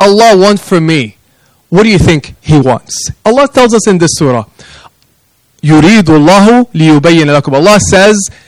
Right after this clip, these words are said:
concerning Himself, Allah wants what for you? He wants to teach you and explain to you.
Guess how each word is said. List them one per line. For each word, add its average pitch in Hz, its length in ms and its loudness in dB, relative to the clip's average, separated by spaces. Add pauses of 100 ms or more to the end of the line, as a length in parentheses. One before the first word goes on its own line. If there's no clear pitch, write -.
(200)
concerning 185 500 0
Himself, 185 460 0 (280)
Allah 220 560 2
wants 220 520 0 (260)
what 170 260 0
for - 140 -2
you? 277 300 2
He 202 180 2
wants 220 380 2
to 208 100 -2
teach - 340 -2
you 98 140 -8 (720)
and 277 140 0
explain 180 480 0
to - 140 -4
you. 123 220 -6